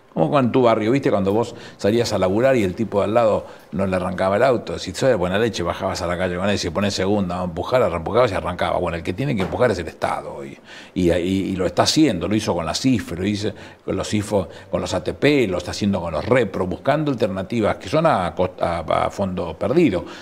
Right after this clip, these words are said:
Digo, pero si no es el Estado el que empuja ese coche que no arranca, este, no va a arrancar, ¿eh?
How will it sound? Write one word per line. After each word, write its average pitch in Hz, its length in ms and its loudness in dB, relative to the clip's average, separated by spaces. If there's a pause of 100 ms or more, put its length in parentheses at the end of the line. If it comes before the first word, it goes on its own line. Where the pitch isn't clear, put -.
(140)
Digo, 78 220 -4
pero - 180 -4
si - 180 -2
no 143 120 4
es 143 140 2
el 104 80 0
Estado 95 320 2
el 87 80 -4
que - 80 -6
empuja 90 420 0
ese 90 220 -4
coche 113 260 0
que 87 100 -4
no 82 60 -4
arranca, 123 520 2 (300)
este, - 300 -6
no 78 100 -6
va 69 100 -2
a - 20 -4
arrancar, 139 320 2
¿eh? 135 140 -4